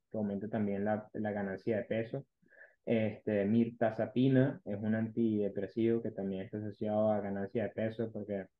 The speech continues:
eh, bueno, y hay algunos otros antidepresivos que también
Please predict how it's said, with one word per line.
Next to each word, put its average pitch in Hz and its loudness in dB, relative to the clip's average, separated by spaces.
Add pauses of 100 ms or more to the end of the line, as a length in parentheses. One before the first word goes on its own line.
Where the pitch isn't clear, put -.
(640)
eh, 107 2
bueno, 117 2
y 107 2
hay 107 4
algunos 123 6
otros 123 -2 (120)
antidepresivos 104 -4
que 120 0
también 98 -4